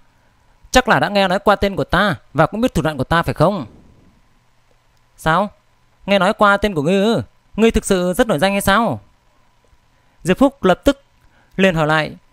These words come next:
Nguyên đạo thái tử tức giận hừ một tiếng, sắc mặt có chút không vui. Ở bên cạnh hắn, phần đông các thái phi một đám mắt hạnh đứng đấy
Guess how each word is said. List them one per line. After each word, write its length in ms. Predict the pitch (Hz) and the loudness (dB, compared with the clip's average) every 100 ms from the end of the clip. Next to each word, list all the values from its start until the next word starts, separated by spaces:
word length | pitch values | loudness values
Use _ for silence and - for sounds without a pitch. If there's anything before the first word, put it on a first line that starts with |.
| _ | _
Nguyên 160 | 214 233 | -4 -2
đạo 100 | 185 | 0
thái 160 | 196 | 0
tử 140 | 240 170 | 0 0
tức 160 | 247 | 0
giận 240 | 185 165 151 _ | 0 0 -2 _
hừ 160 | 170 170 | -2 -2
một 160 | 147 | 0
tiếng, 280 | 160 180 262 - _ _ | 0 -2 -4 -10 _ _
sắc 180 | - 254 | -4 0
mặt 140 | 202 - | 0 0
có 80 | - | -2
chút 220 | 254 - | -2 -2
không 140 | 202 | -2
vui. 240 | 170 190 156 _ _ _ _ _ _ | 0 0 -2 _ _ _ _ _ _
Ở 160 | - 147 | 0 0
bên 160 | 180 196 | 0 -4
cạnh 160 | 160 | -2
hắn, 260 | 151 180 262 _ _ - | -2 -2 -6 _ _ -2
phần 180 | 185 | 0
đông 220 | 190 226 220 | 2 0 -2
các 180 | 262 - 247 - | -6 -6 -20 -4
thái 120 | 180 | -2
phi 280 | 190 226 214 - _ - | 0 0 -2 -6 _ -8
một 160 | 175 151 | -4 0
đám 180 | 165 220 | 0 0
mắt 120 | - | 0
hạnh 240 | 190 151 | -2 -4
đứng 160 | 180 214 | -4 0
đấy 260 | 180 247 | 0 0